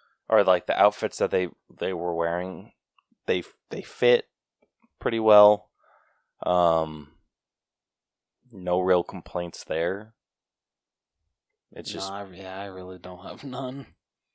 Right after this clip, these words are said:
Speaker 1: Yeah.
Speaker 2: on that regard or in that regard.
Speaker 1: Yeah. Um, but yeah, everything else really good. I really like the character design. So I think an eight is a really good <laughs> score for, uh, for the costumes.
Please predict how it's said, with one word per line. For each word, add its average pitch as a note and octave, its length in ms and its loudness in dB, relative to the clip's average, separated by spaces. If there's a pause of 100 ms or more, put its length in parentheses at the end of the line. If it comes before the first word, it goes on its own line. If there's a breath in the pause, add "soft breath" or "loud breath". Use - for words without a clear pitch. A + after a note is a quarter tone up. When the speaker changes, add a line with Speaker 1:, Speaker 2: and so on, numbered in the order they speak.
(220)
Speaker 1:
Yeah. - 300 -12
Speaker 2:
on F#2 180 -16
that F2+ 240 -14
regard F#2 520 -14 (400)
or F#2+ 140 -14
in F2+ 140 -18
that - 240 -18
regard. G2 420 -20 (1600)
Speaker 1:
Yeah. D#2+ 280 -6 (180)
Um, F#2+ 500 2 (600)
but A2+ 120 -8
yeah, B2 180 -2
everything A2+ 400 -6
else A#2 540 0 (800)
really G2+ 220 2
good. G#2 200 6
I F2+ 60 8
really F#2 280 4
like F2 240 2
the F2+ 100 -8
character F2 420 -4
design. F2+ 480 -4 (420 soft breath)
So - 180 2
I F#2+ 60 4
think A#2 260 -4
an G#2+ 220 -10
eight G#2 280 -8 (340)
is F#2+ 140 -6
a F#2 60 -4
really F2+ 240 0
good F2 160 -4
<laughs> - 20 -12
score G2+ 300 0
for, E2 500 -4
uh, D#2 260 0 (160)
for F2 120 -6
the D#2+ 80 -4
costumes. - 680 -8